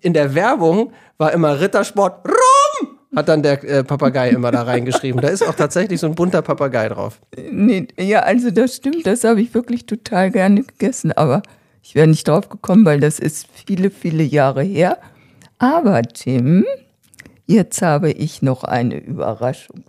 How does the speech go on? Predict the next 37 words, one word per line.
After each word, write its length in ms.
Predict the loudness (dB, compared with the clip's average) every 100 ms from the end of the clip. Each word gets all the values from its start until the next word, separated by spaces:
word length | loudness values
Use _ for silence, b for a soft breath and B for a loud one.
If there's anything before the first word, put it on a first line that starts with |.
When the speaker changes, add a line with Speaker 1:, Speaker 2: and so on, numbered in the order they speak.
| _ _
Speaker 2:
für 120 | -16 -12 -2
dich. 240 | -2 -2 -6
Speaker 1:
Hat 100 | -4
die 80 | -2
was 120 | -2
mit 100 | -2
Essen 240 | -2 -2
zu 120 | -4 -4
tun? 180 | -4
Weil 80 | -2
eine 240 | 0 0 0
Essenssache 440 | -2 -2 -4 -4
würde 140 | -4
ich 80 | -4
gerne 200 | -2 0
noch 280 | 0 -2 -6 _ _ -4
einschieben. 300 | -2 2 2
Speaker 2:
Ja, 260 | 4 2
die 220 | 2 0
hat 200 | 0 0
was 200 | -2 0
mit 160 | -2 0
Essen 320 | -2 -2 -6
zu 120 | -6 -6
Speaker 1:
Okay, 200 | -4 -4
Speaker 2:
tun. 80 | -2
Speaker 1:
alles 180 | -2 -2
klar. 260 | -4 -4 -4
Speaker 2:
Weil 220 | 2 4 4
du 360 | 2 2 4
hattest 520 | 2 2 0 -2 0
irgendwann 500 | 4 6 6 6 2
vor 160 | 2 2
ein 80 | 2
paar 240 | 2 -2
Tagen 540 | -4 -4 0 2 2 2
gesagt, 640 | 0 0 2 2 -2 -8